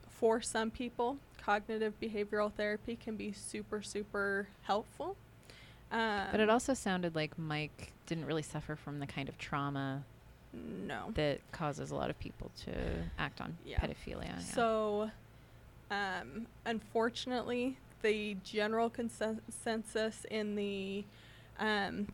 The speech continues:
Speaker 1: therapeutic community is you can't fix it.
Speaker 2: Okay.
Speaker 1: Um, at least not yet. Meaning, um, we have not found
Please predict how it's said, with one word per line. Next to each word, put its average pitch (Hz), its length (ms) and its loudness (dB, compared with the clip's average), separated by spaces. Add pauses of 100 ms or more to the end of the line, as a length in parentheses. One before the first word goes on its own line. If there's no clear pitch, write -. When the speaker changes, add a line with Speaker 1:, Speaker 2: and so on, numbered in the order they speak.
Speaker 1:
therapeutic 226 520 6
community 233 600 0
is 208 200 2 (440)
you 202 120 -6
can't - 280 -8 (100)
fix - 260 -10
it. - 120 -10 (640)
Speaker 2:
Okay. 185 280 -8
Speaker 1:
Um, 208 560 2 (400)
at 208 220 4
least 226 360 -4
not 269 240 -4
yet. - 640 -6 (640)
Meaning, 226 680 0
um, 202 540 0 (260)
we 220 120 0
have 220 140 0
not 220 360 2
found 202 680 0